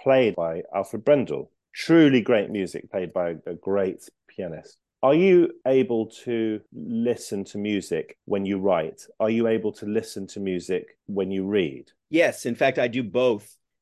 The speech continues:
Speaker 2: And it drives my wife crazy 'cause she doesn't like to come back here into my study 'cause she says, "It's the two things I hate most in the world. It's too loud and it's too cold." 'Cause I keep, I, I get overheated when I'm writing. Yeah, I mean, uh, that's probably a terrible admission to make 'cause you're supposed to, you know, in,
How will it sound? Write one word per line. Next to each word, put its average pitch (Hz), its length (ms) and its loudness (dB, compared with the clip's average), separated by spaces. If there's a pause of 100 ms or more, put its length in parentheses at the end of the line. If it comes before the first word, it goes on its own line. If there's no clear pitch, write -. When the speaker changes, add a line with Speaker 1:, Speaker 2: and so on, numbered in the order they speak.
(140)
Speaker 2:
And 123 140 -4
it 113 100 -8
drives 135 260 2
my 123 140 -2
wife 113 300 0
crazy 120 340 -2
'cause 98 140 -18
she 104 40 -12
doesn't 110 140 -6
like 107 140 -4
to - 60 -20
come 113 200 -6
back 107 240 -2
here 107 200 -2
into 101 200 -6
my 98 160 -6
study 107 400 -2
'cause 90 160 -10
she 101 80 -12
says, 98 260 -6 (160)
"It's - 100 -20
the 117 80 -8
two 165 200 0
things 135 200 0
I 107 120 2
hate 117 180 -2
most 113 360 -4
in 110 60 -6
the 123 60 0
world. 117 200 0 (140)
It's - 200 -12
too 180 200 0
loud 147 460 0
and 113 100 -4
it's 95 160 -10
too 165 200 -6
cold." 139 500 0 (220)
'Cause - 100 -16
I 113 80 0
keep, 135 380 -8
I, 110 240 -2
I 117 80 -4
get 123 180 2
overheated 113 540 -2
when 98 100 -4
I'm 95 160 -8
writing. 87 260 -10 (380)
Yeah, 170 400 4
I 147 120 4
mean, 147 300 0
uh, 151 100 -2
that's 143 200 0
probably 175 400 -2
a 110 40 -4
terrible 127 340 -2
admission 123 460 -8
to 104 60 -6
make 92 160 -6
'cause 101 160 -8
you're 101 80 -6
supposed - 360 -4
to, 101 200 -2
you 113 60 -4
know, 85 160 -4
in, 104 280 -6